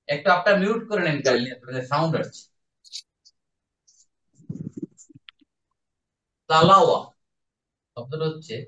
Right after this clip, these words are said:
তালাওয়া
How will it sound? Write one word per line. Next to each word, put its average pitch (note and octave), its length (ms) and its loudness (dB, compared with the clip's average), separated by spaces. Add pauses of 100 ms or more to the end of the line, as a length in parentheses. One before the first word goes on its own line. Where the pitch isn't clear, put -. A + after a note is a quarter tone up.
(1500)
তালাওয়া A#2+ 600 0